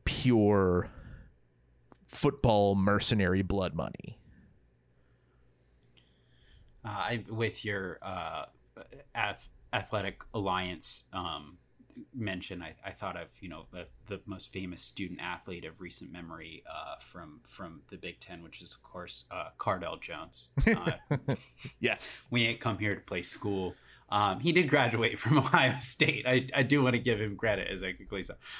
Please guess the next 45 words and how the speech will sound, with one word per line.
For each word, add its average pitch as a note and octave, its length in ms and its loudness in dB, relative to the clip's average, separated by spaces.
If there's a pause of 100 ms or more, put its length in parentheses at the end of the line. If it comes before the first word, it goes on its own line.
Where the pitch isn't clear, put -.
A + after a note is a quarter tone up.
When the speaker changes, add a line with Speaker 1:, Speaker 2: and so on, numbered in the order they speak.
(140)
Speaker 2:
But, A3+ 300 6 (580)
yeah, A3+ 260 4
I, - 600 0
I - 20 4
mean, E3+ 160 6
I F3+ 80 4
just B3 260 0
can't - 320 0
think C3 240 4
with G#2+ 180 2
this F2 300 -4
and, G2+ 360 -4
and, G2+ 360 -4 (140)
you B2+ 120 2
know, A#2 80 6
never D3+ 340 6
have A#2+ 320 4
expectations F#2+ 880 -2
of, F2+ 200 -8 (100)
of F#2+ 240 -10
big F#2+ 240 -4
executive F2+ 680 -6
bodies, E2+ 560 -4
you F2 140 -8
know, E2+ 220 -6
of, F2+ 280 -8 (300)
you A2+ 100 -2
know, G#2 80 0
this, D3+ 360 0 (340)
in E3+ 280 0
many F#3 180 8
ways, C3+ 220 6
this A#2 200 -2
is, G2+ 220 -2
this A2+ 280 -2
is G#2 160 -2
a, G2 300 -2
a, F#2 400 -4 (880)
a B2+ 80 -2
federal B2+ 640 4
system G#2 480 -2
in G2 80 -6
that G2+ 140 -4
it, G2+ 180 -4
it's, - 260 -8